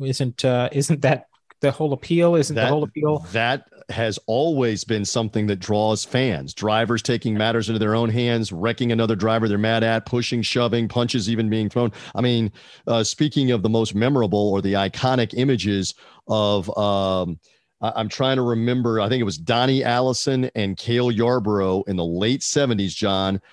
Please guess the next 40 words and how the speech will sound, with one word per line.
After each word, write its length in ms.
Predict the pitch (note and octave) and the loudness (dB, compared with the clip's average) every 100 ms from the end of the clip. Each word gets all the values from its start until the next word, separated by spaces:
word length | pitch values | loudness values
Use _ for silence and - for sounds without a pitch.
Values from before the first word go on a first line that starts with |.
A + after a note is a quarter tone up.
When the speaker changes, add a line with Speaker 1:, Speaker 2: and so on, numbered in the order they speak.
| - | -10
Speaker 2:
on 120 | G2+ G2+ | -4 -2
the 60 | |
Daytona 480 | G2 A#2 G#2+ B2+ A#2+ | 0 0 2 2 2
five 320 | - A#2 A2 | 0 0 0
hundred, 320 | G2+ B2+ A2+ | 0 0 0
where 100 | F2 | 0
they 140 | G2 G2 | 0 0
had 140 | G#2+ | 0
a 60 | G2 | 0
big 360 | D2+ B2+ B2 | 0 0 0
fist 400 | - - D3 - | -4 -2 -2 -2
fight 400 | - A2 G#2+ G#2+ - _ _ _ | -2 0 0 -2 -8 _ _ _
after 360 | A2+ A2 - G#2+ | -2 -2 0 -2
a 80 | G#2 | 0
wreck 500 | G2 C3+ A#2 A#2 - _ - | 2 2 2 -2 -10 _ -14
late 360 | F2 A2+ C#3 | -4 0 2
in 80 | C3+ | 2
the 60 | B2+ | 2
Daytona 440 | B2+ B2 C3 B2+ | 0 0 0 0
five 260 | - B2 A2+ | 0 0 0
hundred, 240 | A#2 A#2 | 0 0
the 80 | G2+ | 0
biggest 360 | A2 A#2 A2+ | 0 0 0
race, 440 | G#2 A#2+ A#2+ A2 - | 0 0 0 -2 -4
and 180 | - G#2+ | -4 -2
it 160 | A2 A#2 | 0 0
was 160 | G#2+ - | -2 -2
everywhere. 640 | B2+ D#3 B2 F#2 E2 B1 C#2+ | 0 2 0 -2 -4 -6 -2
nascar 480 | A2 B2 - C3 | 0 0 0 -2
suddenly 360 | A#2+ - C3+ B2+ | 0 0 0 2
became 400 | A#2+ - B2+ A2+ | 0 0 0 2
a 60 | G#2 | 2
national 480 | G#2+ B2 B2+ B2+ A2+ | 2 2 0 -2 -4
sport 480 | - D3 C#3+ A#2+ | -4 0 0 0
because 260 | A2 A2 G2+ | -2 -4 -4
C 220 | - B2 | -4 -2
B 180 | C3 C3+ | 0 2
S 220 | C3+ - | 2 0
was 100 | A#2+ | -4
showing 500 | - - C3 C3 B2 | -2 0 2 2 0